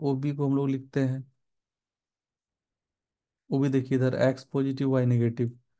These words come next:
तो A cos सिक्सटी डिग्री I cap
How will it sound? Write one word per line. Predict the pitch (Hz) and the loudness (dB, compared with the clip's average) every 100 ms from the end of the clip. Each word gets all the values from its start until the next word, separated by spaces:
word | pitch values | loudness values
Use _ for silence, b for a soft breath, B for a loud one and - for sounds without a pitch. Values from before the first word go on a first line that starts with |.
| _ _ _ _ - | _ _ _ _ -6
तो | 139 135 - - | -4 -4 -8 0
A | 135 143 151 - _ _ _ _ _ _ _ - | 2 2 -2 -6 _ _ _ _ _ _ _ -2
cos | 131 127 131 - - - - | 2 2 0 -8 -20 -20 -8
सिक्सटी | 135 123 147 | -8 -6 -4
डिग्री | 139 139 143 151 151 _ _ _ _ _ _ _ _ _ _ _ - | 0 0 0 -2 -6 _ _ _ _ _ _ _ _ _ _ _ -2
I | 127 131 123 | 2 2 2
cap | 135 131 | 0 0